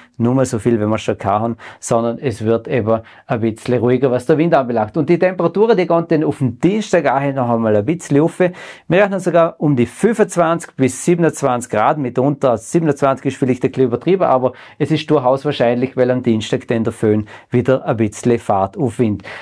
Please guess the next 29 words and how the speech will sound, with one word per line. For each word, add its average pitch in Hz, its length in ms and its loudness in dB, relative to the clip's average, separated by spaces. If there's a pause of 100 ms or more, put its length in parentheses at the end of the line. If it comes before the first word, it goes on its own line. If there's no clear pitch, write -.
(120)
Es 156 160 2
ist 196 140 2
nicht 180 140 2
ungetrübt 151 580 2
sonnig, 175 380 0
am 135 180 2
Dienstag 175 420 0
so 156 140 2
zwischen 143 460 0
sechs 175 300 -2
und 151 220 -2
acht 127 280 -2
Stunden 135 320 -2
an 110 140 0
Sonnenschein. 170 480 0 (280)
Der 135 100 2
Mittwoch 180 480 2
bringt 170 320 0
dann 151 120 2
noch 139 180 2
einmal 135 200 -2
einen 113 140 0
recht 107 340 0
sehr 98 200 0
verbreitet 151 640 0
sonniger 160 480 2
Tag. 131 340 2
Temperaturen 127 800 0 (240)
sind 127 420 -2